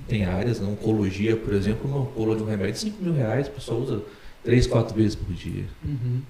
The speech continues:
Speaker 1: Então a gente não tem noção, né?
Speaker 2: É, a gente
Speaker 1: No
Speaker 2: tá
Speaker 1: Brasil,
Speaker 2: lá,
Speaker 1: a gente tem
Speaker 2: é,
Speaker 1: o
Speaker 2: é de
Speaker 1: sus.
Speaker 2: graça.
Speaker 1: É,
Speaker 2: <laughs> É
Speaker 1: é
Speaker 2: de
Speaker 1: de
Speaker 2: graça.
Speaker 1: graça.
Speaker 2: É.
Speaker 1: O atendimento é
Speaker 2: Só
Speaker 1: caro,
Speaker 2: que tem que
Speaker 1: todo
Speaker 2: pagar, a
Speaker 1: recurso é
Speaker 2: prefeitura
Speaker 1: caro.
Speaker 2: paga pra, pra alguém fazer, paga pra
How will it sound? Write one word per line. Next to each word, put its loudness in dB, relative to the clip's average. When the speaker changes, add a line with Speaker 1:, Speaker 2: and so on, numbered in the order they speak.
Speaker 1:
Então -8
a -6
gente -6
não -8
tem -8
noção, -6
né? -2
Speaker 2:
É, -
a -10
gente -8
Speaker 1:
No -2
Speaker 2:
tá 0
Speaker 1:
Brasil, 2
Speaker 2:
lá, 2
Speaker 1:
a 4
gente 2
tem 0
Speaker 2:
é, 2
Speaker 1:
o 2
Speaker 2:
é 0
de 0
Speaker 1:
sus. 2
Speaker 2:
graça. 0
Speaker 1:
É, 6
Speaker 2:
<laughs> 6
É 8
Speaker 1:
é 6
Speaker 2:
de 4
Speaker 1:
de 6
Speaker 2:
graça. 6
Speaker 1:
graça. -4
Speaker 2:
É. -4
Speaker 1:
O -4
atendimento -2
é 2
Speaker 2:
Só -6
Speaker 1:
caro, -2
Speaker 2:
que 4
tem -2
que 0
Speaker 1:
todo 0
Speaker 2:
pagar, 0
a 2
Speaker 1:
recurso 0
é -2
Speaker 2:
prefeitura 0
Speaker 1:
caro. -6
Speaker 2:
paga -4
pra, -8
pra -2
alguém -2
fazer, -2
paga -2
pra 0